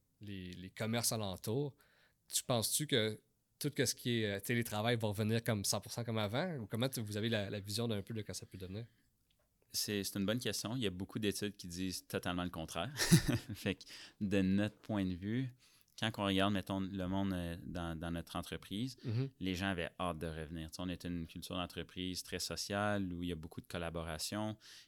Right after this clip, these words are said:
Speaker 2: Quand on travaille, c'est vraiment basé sur, euh, le, le, euh, des discussions, puis, tu sais, c'est, c'est des plans, on dessine, on... Fait que ça, je pense que les gens avaient hâte de retrouver leur partenaire de, de, de travail.
Speaker 1: Mhm.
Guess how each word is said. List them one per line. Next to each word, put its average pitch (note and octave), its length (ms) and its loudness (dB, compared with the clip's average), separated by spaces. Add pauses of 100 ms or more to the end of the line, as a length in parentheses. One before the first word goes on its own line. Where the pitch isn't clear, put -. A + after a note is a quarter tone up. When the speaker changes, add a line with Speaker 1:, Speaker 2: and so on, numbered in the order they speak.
Speaker 2:
Quand F2 200 -4
on E2 100 -4
travaille, F2 400 0
c'est - 180 -4
vraiment F2 400 -2
basé E2+ 360 -2
sur, - 220 -6
euh, D#2+ 400 -6 (480)
le, D#2+ 220 -4
le, D#2 100 -6
euh, D2 160 -8 (520)
des F2 240 -4
discussions, G2 560 0
puis, E2 300 -6
tu - 80 -10
sais, F2 60 -4
c'est, D#2+ 200 -4
c'est C#2+ 280 -10
des D#2+ 180 -2
plans, G2 560 0
on E2 100 -4
dessine, G2 840 0
on... D#2+ 280 -8 (720)
Fait E2 120 -4
que - 40 -20 (400)
ça, - 300 -4
je - 100 -6
pense F#2 180 -4
que - 100 -8
les E2+ 120 -2
gens F2+ 120 -2
avaient E2+ 220 0
hâte F#2 220 -2
de F2 100 -4
retrouver E2+ 460 -6
leur D#2+ 180 -4
partenaire D#2+ 540 -6
de, D2+ 180 -6
de, D2 160 -8 (180)
de D#2+ 120 -8
travail. D#2+ 440 -6 (140)
Speaker 1:
Mhm. A#2 260 -2